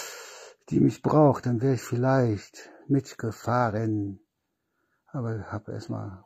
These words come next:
gerade f-, fünf Minuten gebraucht, um mich hier auf meine Couch zu legen. Hab mein Knie wieder mit Eisspray eingesprüht und, äh, ich kann nicht mehr. Wirklich.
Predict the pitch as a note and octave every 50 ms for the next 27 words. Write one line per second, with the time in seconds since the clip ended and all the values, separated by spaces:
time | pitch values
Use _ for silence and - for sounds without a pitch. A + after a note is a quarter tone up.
0 | _ - A#2 B2+ B2+ A#2 A2+ A2 - - _ _ - - - - - - - -
1 | - - F#3 E3 - - B2+ B2 B2+ B2+ - C3 A#2 A2 - - C3 C3+ C3 G#2+
2 | - A2+ A#2 A2+ G#2+ - - B2+ A#2 A2 G#2+ A2 A2+ A2+ A#2 - - - B2 D3
3 | C#3+ - - - - - A#2+ A#2 A#2 A#2 A#2+ C#3+ D#3 D3+ - _ _ _ _ _
4 | _ - - - - - - _ - - - - _ _ _ _ _ _ _ _
5 | _ _ - - - - - - - - - - C#3 C#3+ D#3+ D#3+ D3+ D3+ C#3+ C#3
6 | C#3 C#3 C3 C3 C3 B2 - - E3+ F3 E3 - - - - - D3 D#3 D#3 D3
7 | C#3+ D3+ D#3 D3 C#3 B2+ C3+ B2 G#2+ - - - - C#3 D3 D3+ D3 C#3+ C#3 C3+
8 | C3 B2+ C3 B2 A#2+ A#2 A#2+ B2 - - A2+ A#2+ A#2+ A2+ A2+ - _ _ _ _
9 | _ _ _ _ _ _ _ _ _ _ _ _ _ _ _ _ _ _ _ _
10 | _ _ _ _ _ _ _ _ _ _ _ _ _ _ _ _ _ _ _ _
11 | _ _ _ _ _ _ _ _ _ _ _ _ _ _ F3+ F#3 F3+ C#3 G#2 -
12 | - - - - _ _ - - - - - - - - - - - - - -
13 | - - - - - _ _ _ _ _ _ _ _ _ _ _ _ _ _ _
14 | _ _ - - - - - - - - - - - - - - _